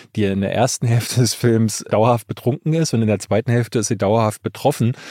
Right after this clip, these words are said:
Aber ich lerne ehrlich gesagt dazwischen ganz, ganz wenig über diese Figur. Hast du das Gefühl gehabt, weil ich hab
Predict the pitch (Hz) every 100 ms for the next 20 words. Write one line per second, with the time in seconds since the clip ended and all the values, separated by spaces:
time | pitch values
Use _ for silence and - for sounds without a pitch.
0 | - - - 101 - 104 98 123 101 98
1 | 123 151 127 113 - - - - 101 -
2 | 117 139 127 _ - 123 131 131 123 -
3 | 110 120 123 - 104 117 113 82 - -
4 | _ 110 101 87 85 90 85 - 95 87
5 | 85 - - - 104 120 165 - 156 160
6 | 160 147 113 104 151